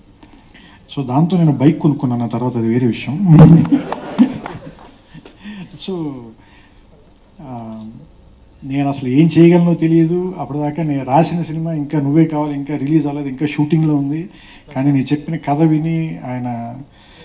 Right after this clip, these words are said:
అంత నమ్మినందుకు గాను, అంటే, ఆ ఫియర్‌లెస్‌నెస్‌కి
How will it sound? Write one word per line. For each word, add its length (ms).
అంత 240
నమ్మినందుకు 580
గాను, 240
అంటే, 380
ఆ 60
ఫియర్‌లెస్‌నెస్‌కి 1120